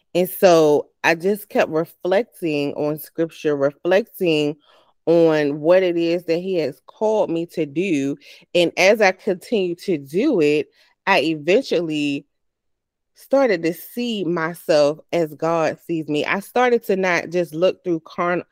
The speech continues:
my carnal eyes, my car-, use my carnal eyesight. I started to look through my spiritual lenses when looking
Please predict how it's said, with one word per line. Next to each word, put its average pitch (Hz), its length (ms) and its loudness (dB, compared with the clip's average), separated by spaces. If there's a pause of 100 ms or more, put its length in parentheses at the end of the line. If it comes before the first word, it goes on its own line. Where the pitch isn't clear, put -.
(200)
my 165 160 -2
carnal 202 680 -2
eyes, 180 680 -2 (300)
my 180 180 0
car-, 208 280 0
use 180 300 -2
my 170 160 0
carnal 190 460 -2
eyesight. 160 640 -2
I 180 160 4
started 196 400 0
to 180 120 2
look 180 300 -2
through 160 420 0 (600)
my 165 220 0
spiritual 220 840 2
lenses 139 680 -2 (240)
when 170 380 2
looking 180 480 0